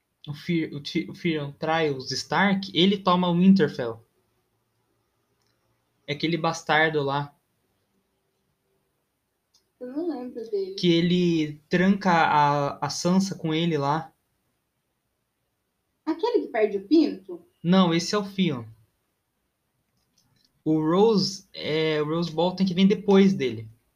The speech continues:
Speaker 1: É o cara da Batalha dos Bastardos, que o Jon, que a Sansa mata ele com os cachorros dele.
Speaker 2: Ah, tá, sei, sei,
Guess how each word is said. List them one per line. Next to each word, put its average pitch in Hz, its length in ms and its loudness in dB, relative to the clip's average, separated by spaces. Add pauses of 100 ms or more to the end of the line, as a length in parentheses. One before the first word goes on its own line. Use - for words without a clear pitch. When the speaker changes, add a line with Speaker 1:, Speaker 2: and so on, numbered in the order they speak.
(440)
Speaker 1:
É 151 80 0
o 160 60 0
cara 190 160 2
da 196 100 2
Batalha 196 280 0
dos 185 80 0
Bastardos, 196 480 0
que 170 100 -6
o 160 40 -4
Jon, 151 520 -4 (360)
que 180 140 2
a 165 240 4
Sansa 190 420 0
mata 170 340 2
ele 165 240 2
com - 120 -8
os 170 80 -8
cachorros 175 460 0
dele. 156 360 -2 (600)
Speaker 2:
Ah, 370 340 -4
tá, 247 340 -8
sei, 202 340 -10
sei, 180 300 -10